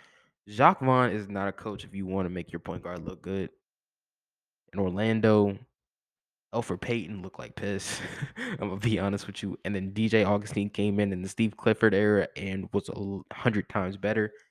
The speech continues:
And then Elfrid Payton has basically been a backup point guard everywhere else since then. Um,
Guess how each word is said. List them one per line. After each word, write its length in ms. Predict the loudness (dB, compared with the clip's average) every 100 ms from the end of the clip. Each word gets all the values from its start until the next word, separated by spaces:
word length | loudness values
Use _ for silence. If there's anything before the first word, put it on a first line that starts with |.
| _ _
And 100 | -8
then 300 | -6 -6 -8 -8
Elfrid 240 | -6 -4 0
Payton 280 | 0 0 -6
has 100 | -4
basically 340 | -4 0 0
been 160 | 0 -2
a 20 |
backup 320 | -2 -2 -4
point 180 | -4 -2
guard 180 | -2 -2
everywhere 420 | -4 -2 -2 -4 -10 -4
else 280 | 0 0 -2
since 320 | -10 -10 -12 -14
then. 140 | -18 -18 _ _ _ _ _ _ _ _ _ _ _
Um, 560 | 2 2 2 -2 -8